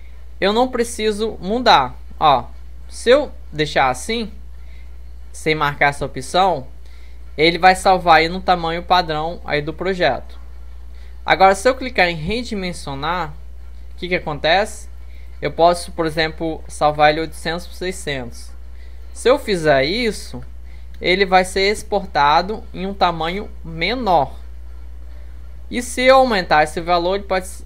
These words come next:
é, ser exportado maior. Mas não é recomendado, por quê? Se seu vídeo é mil duzentos e oitenta, é, por setecentos e vinte, não adianta você querer redimensionar ele pra muito maior,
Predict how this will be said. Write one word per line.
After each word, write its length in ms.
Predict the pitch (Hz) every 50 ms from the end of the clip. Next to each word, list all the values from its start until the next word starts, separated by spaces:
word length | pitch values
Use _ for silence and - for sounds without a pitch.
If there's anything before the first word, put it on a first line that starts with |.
| - - - -
é, 320 | - 143 147 147 143 143
ser 140 | 147 - -
exportado 480 | 170 - - 170 165 170 170 151 151 156
maior. 300 | 170 185 214 214 180 151
Mas 220 | 156 175 185 180
não 100 | 240 233
é 60 | 233
recomendado, 920 | 247 226 233 226 - 208 185 165 160 151 147 160 180 196 208 202 185 156
por 220 | 151 - 190 202 202
quê? 260 | - 160 135 120 120 - - - - - - - -
Se 140 | - - 220
seu 200 | - 247 240 226
vídeo 360 | 202 185 185 180 170 165 170
é 20 |
mil 200 | 156 165 190 247
duzentos 360 | 254 214 196 165 175 165 160 151
e 40 |
oitenta, 520 | 151 147 - 160 156 147 143 - 123 117 117 - - - - - - - - - - - - - - - - - - - - - - -
é, 640 | - 131 127 127 127 123 123 120 117 117 113 110 - -
por 120 | - 190 196
setecentos 460 | 196 - 165 151 156 - 147 131 127
e 60 | 127 123
vinte, 520 | 139 185 214 220 190 - - - - 113 - - - - - - - - -
não 220 | 175 202 247 269
adianta 520 | 269 247 208 - 208 190 190 208 220 202 185
você 260 | 180 180 - - 185
querer 380 | 180 - 175 165 170 175 170 - - - - -
redimensionar 680 | 156 139 165 165 185 185 175 175 170 - 175 160 156
ele 100 | 160 165
pra 180 | 160 - 160 147
muito 360 | 147 156 170 214 254 254 -
maior, 440 | 202 185 165 160 156 160 180 208 226